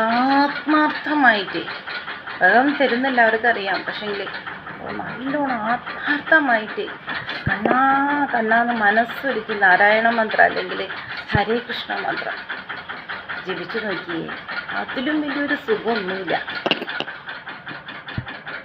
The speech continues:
അതായത് ഇപ്പം എൻ്റെ മുഖത്തിരിക്കുന്ന ഈ സന്തോഷത്തിന് കാരണം എൻ്റെ ഉണ്ണിയാണ്, അല്ലെങ്കിൽ എൻ്റെ നാമജപമാണ് എൻ്റെ ഈ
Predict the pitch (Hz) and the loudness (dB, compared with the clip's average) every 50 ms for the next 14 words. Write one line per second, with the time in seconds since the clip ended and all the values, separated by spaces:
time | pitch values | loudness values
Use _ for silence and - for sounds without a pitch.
0 | - - - - - - - - - - - - 165 175 - 190 190 196 190 185 | -14 -16 -14 -14 -12 -12 -12 -10 -10 -8 -4 -2 -2 0 2 2 2 2 2 0
1 | 185 196 196 - - 208 220 - - - - 349 339 - - - 277 269 277 262 | -4 -4 -6 -6 -6 -8 -8 -8 -2 4 6 6 6 6 4 0 -2 -2 -2 -2
2 | 240 233 226 - - 262 247 254 - - 247 240 240 233 233 226 226 226 - - | -2 -4 -4 -6 -8 -8 -8 -8 -6 -6 -4 -4 -2 -2 -2 -2 -4 -4 -2 -2
3 | 226 202 185 196 190 185 - 196 - - 208 214 208 - 202 180 170 165 165 165 | -2 -2 -2 -6 -6 -6 -6 -8 -6 -6 -8 -6 -4 -2 -2 -2 -2 -2 -4 -8
4 | 165 165 165 - - - - - - - - 185 180 175 214 220 202 180 170 175 | -10 -12 -14 -14 -16 -16 -18 -18 -14 -8 -6 -4 -2 -2 -2 -2 -2 -4 -6 -4
5 | 175 165 143 - - - - - - - - - - - - - - - - - | -4 -4 -6 -6 -8 -12 -14 -14 -14 -16 -16 -16 -18 -18 -18 -16 -16 -16 -14 -8
6 | - - 165 160 175 175 175 175 175 175 - - - - - - - - - - | -4 -4 -2 -2 -2 -4 -4 -2 -2 -2 -2 -2 -6 -14 -16 -16 -18 -16 -14 -8
7 | - 180 190 190 185 233 240 233 202 170 165 165 165 165 170 190 170 190 196 190 | -4 -4 -2 2 2 2 4 4 2 2 2 0 -2 -4 -6 -6 -4 -4 -4 -4
8 | 175 156 165 - - 175 180 175 196 202 | -6 -8 -10 -10 -12 -10 -8 -8 -8 -6